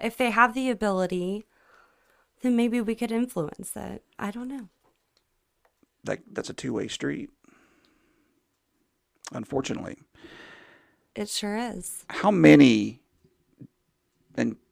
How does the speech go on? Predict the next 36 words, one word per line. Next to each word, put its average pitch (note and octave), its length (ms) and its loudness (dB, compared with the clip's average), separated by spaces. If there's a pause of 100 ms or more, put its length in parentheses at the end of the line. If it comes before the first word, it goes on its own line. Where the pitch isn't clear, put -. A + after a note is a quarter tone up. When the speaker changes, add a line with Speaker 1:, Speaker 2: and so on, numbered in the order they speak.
(200)
Speaker 2:
uh, A#2+ 220 -2
this A#2+ 220 -6
might A2+ 200 -2
be A#2+ 60 -4
impossible A#2 460 -2
to G#2+ 80 -2
know, A#2+ 400 0 (440)
but B2+ 200 4
just - 220 -4 (180)
in C#3+ 140 2
your A#2 120 4
opinion, B2 440 0
how C3+ 120 -2
many D3 380 0 (600)
different B2+ 360 -2 (420)
types A#2+ 400 0
are A2+ 100 -2
we G#2 220 -4 (540)
dealing C3 340 2
with D#2+ 240 -12
right - 180 -10
now - 260 -14 (640)
that B2 120 -2
are A#2+ 80 2
visiting A#2 520 0
this G#2+ 120 -12
planet - 360 -14 (300)
or A#2+ 120 2
that A#2 120 2
are A2 160 -2
already A2+ 240 -6
here? A#2+ 300 -12 (560)
Speaker 1:
On G#3 240 2
this G3 220 -4
planet? G#3+ 580 -6 (2000)
Um, C4 640 0